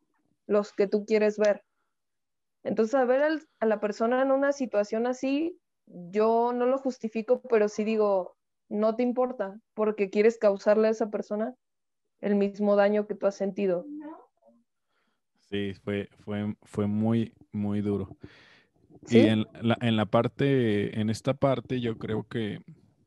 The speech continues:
Speaker 2: yo siempre he sido del pensamiento de siempre uno tiene que hacer lo que debe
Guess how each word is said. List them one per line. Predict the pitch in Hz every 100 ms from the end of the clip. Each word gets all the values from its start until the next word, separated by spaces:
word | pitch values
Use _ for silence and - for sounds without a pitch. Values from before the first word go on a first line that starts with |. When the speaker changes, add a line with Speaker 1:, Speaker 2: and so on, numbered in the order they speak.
| - _ _ _ _ _ _ _
Speaker 2:
yo | 104 127
siempre | - 143 139 143
he |
sido | 131 131 135
del | 123 90
pensamiento | 92 101 101 101 98 123
de | 107 92
siempre | - - 110 113 127 123 -
uno | 113 117 117
tiene | 113 113 113
que | 113
hacer | - 117 113 113 -
lo | 110 104
que | - 95
debe | 104 113 175